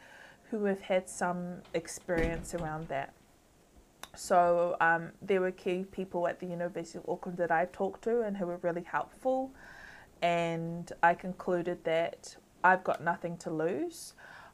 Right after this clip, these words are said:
Um, I'm being, I was, um,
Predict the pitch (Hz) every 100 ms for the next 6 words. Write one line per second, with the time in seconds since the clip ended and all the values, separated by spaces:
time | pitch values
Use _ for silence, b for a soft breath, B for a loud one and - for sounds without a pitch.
0 | _ - 185 175 170 170 175 - 208 190
1 | 185 185 - _ - 185 196 175 190 180
2 | - _ _ _ 175 175 170 170 170 180